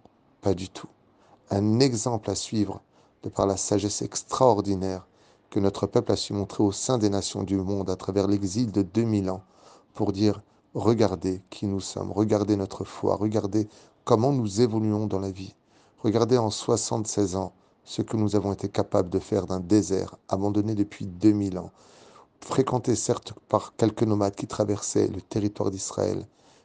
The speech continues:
Nous sommes un des pays les plus avancés du monde. Combien de yeshivot, combien, Baruch Hashem,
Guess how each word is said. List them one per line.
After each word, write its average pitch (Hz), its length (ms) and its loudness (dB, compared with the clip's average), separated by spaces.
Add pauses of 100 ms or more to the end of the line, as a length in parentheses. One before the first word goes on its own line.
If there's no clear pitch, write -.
(160)
Nous 107 60 2
sommes 110 340 0
un 104 80 0
des 101 140 2
pays 104 240 0
les 98 100 0
plus 95 240 -4
avancés 98 320 -4
du 95 120 -6
monde. 92 300 -8 (420)
Combien 107 300 2
de 101 100 2
yeshivot, 98 640 -2 (540)
combien, 110 420 2
Baruch 104 360 2
Hashem, 101 520 0